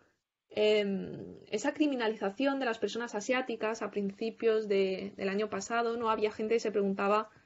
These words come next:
"Ostras, ¿qué pasa? Ahora con el coronavirus somos todos racistas". Bueno,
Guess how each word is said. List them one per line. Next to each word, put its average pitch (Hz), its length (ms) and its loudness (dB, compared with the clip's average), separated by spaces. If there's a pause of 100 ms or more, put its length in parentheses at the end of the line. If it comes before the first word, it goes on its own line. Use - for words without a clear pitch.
(220)
"Ostras, 220 360 0
¿qué 226 120 2
pasa? 196 340 -2
Ahora 202 220 0
con 226 140 0
el 220 100 0
coronavirus 220 720 0 (240)
somos 214 240 -4
todos 214 240 0
racistas". 196 600 -6 (500)
Bueno, 214 320 0